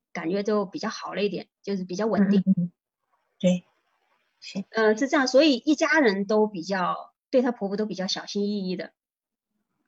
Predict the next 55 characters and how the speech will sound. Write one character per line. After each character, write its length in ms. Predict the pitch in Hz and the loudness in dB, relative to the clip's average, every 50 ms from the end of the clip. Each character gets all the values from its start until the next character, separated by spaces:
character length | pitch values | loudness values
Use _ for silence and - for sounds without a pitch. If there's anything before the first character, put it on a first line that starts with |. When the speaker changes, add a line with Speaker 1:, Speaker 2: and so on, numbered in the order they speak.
| _ - | _ -8
Speaker 1:
她 200 | - 370 349 339 | -2 0 0 2
说 320 | 330 339 320 302 294 294 | 2 2 4 6 6 4
她 300 | 294 294 - - 370 403 | 4 0 -4 -6 -2 2
也 160 | 381 294 233 208 | 4 6 6 4
是 380 | 214 - 233 226 214 196 202 | 2 0 2 2 4 2 2
很 160 | 196 214 214 247 | 2 2 2 2
小 200 | - 208 160 160 | 2 -2 -6 -8
心 180 | - - 190 190 | -8 -6 -6 -6
的， 140 | 185 - - | -6 -6 -6
就 120 | - 262 277 | -6 -4 -2
是 200 | 277 285 285 285 _ _ _ _ _ | 0 0 -2 -2 _ _ _ _ _
表 180 | - - 196 175 | 2 2 2 2
面 140 | 208 254 302 | 2 0 2
上 100 | 320 254 | 2 2
两 160 | 214 180 190 | 2 2 2
个 60 | 190 | 2
人 180 | 208 196 175 - | 2 0 0 -2
也 80 | 185 | -6
不 80 | 185 277 | -4 -4
吵， 160 | 277 - - - | -6 -6 -6 -4
就 140 | - 285 | -2 0
是 80 | 294 294 | 0 2
表 160 | 285 208 165 | 2 0 0
面 80 | 165 247 | 2 2
上 80 | 311 320 | 0 0
看 140 | - 339 285 | 2 0 0
起 60 | 233 | 2
来 60 | 196 | 0
非 120 | 196 311 320 | 0 0 -2
常 140 | - 226 220 | 0 0 -2
和 220 | - - 175 185 | -2 -4 -4 -4
气 240 | 180 - - 220 185 | -4 -4 -4 -4 -4
的。 140 | 165 160 - _ _ _ _ _ _ _ _ _ _ _ _ _ - | -6 -8 -12 _ _ _ _ _ _ _ _ _ _ _ _ _ -2
Speaker 2:
嗯， 180 | 202 208 226 208 | 2 4 6 6
嗯， 60 | 190 | 6
嗯， 180 | 196 214 190 185 | 6 4 4 6
嗯， 160 | 208 196 180 262 | 6 6 6 6
嗯。 240 | 254 190 185 185 190 | 6 6 6 4 4
Speaker 1:
嗯， 200 | - 190 190 185 - | 4 4 4 4 2
她 100 | - - - | -6 -6 0
婆 180 | - 311 247 | 4 6 6
婆， 80 | 247 285 | 6 4
她 140 | - 359 320 | 2 4 4
老 160 | 302 233 208 | 6 6 4
公 160 | 220 262 269 | 4 2 0
说， 280 | 262 277 247 240 240 226 | 2 4 6 6 6 4
就 160 | 233 277 262 | 4 2 2
说， 320 | 247 269 254 247 247 247 _ _ _ _ _ _ _ _ _ | 4 6 6 4 4 2 _ _ _ _ _ _ _ _ _
还 220 | - - 190 247 | -4 -2 0 0
是 140 | 277 349 302 | 2 0 0
说 240 | - 254 226 220 214 | 2 2 2 2 2
就 100 | 220 240 | 0 -2
是 180 | 226 233 220 214 | -2 0 -2 -2
对 200 | - - 247 214 | 2 2 2 2
她， 480 | 214 226 220 214 214 208 208 - - | 0 -2 0 0 2 2 0 -2 -6